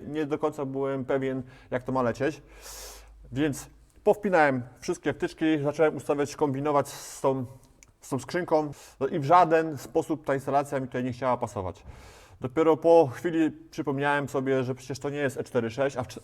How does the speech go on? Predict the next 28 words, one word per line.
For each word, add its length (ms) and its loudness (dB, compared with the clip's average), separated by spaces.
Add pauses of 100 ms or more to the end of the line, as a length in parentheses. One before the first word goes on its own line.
E 80 6
cztery 280 0
sześć 220 -4
skrzynka 600 -2
patrzy 260 4
w 40 -8
ten 160 -2
sposób 420 -4 (260)
i 60 0
jest 140 0
otwierana 460 -2
w 80 -10
dół, 260 4 (540)
tylko 520 0 (1500)
skojarzyłem 580 4
sobie, 320 2
że 220 -2
ten 200 -2
sta-, 460 2
ten, 420 0
e, 500 0
ta 100 -4
skrzynka 280 -2
bezpieczników 420 -2
była 140 2
przykręcona 640 -4
na 100 -2
stelażu 560 2